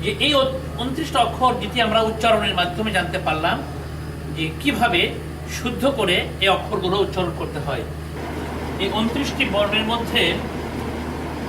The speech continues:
আমরা উচ্চারণগত যে পার্থক্যগুলো, সেটি এখন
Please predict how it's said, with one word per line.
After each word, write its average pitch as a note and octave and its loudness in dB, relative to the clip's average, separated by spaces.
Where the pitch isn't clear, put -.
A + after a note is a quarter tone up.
আমরা G3 2
উচ্চারণগত C4 4
যে G#3 2
পার্থক্যগুলো, G3+ 2
সেটি G#3+ 0
এখন F#3+ 2